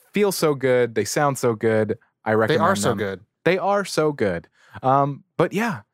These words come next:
Speaker 1: that is the housekeeping. Let us get on with the show, and I want to give the spiel.
Speaker 2: The spiel, do it.
Speaker 1: The spiel.
Speaker 2: Do it to me.
Speaker 1: I love trailers.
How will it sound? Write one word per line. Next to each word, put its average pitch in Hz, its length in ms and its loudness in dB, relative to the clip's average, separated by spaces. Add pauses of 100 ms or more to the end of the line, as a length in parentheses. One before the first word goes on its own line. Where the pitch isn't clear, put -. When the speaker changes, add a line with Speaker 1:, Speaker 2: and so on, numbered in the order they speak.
(440)
Speaker 1:
that 226 300 0
is 196 420 -2 (180)
the 131 300 0
housekeeping. 104 1000 -2 (680)
Let 170 140 0
us 214 100 -6
get - 220 -4
on 151 220 -4
with 143 120 -4
the 135 60 -6
show, 131 320 -2
and 139 120 -8
I 196 120 -2
want 208 220 -4
to 165 60 -18
give 143 260 -6
the 127 60 -6
spiel. 95 600 -4 (720)
Speaker 2:
The 117 100 -10
spiel, 156 480 2
do 143 260 2
it. 120 140 2
Speaker 1:
The 127 80 -2
spiel. 147 720 -2 (300)
Speaker 2:
Do 147 140 2
it 139 100 0
to 135 160 0
me. 110 160 -2 (360)
Speaker 1:
I 135 100 4
love 147 200 2
trailers. 85 580 -4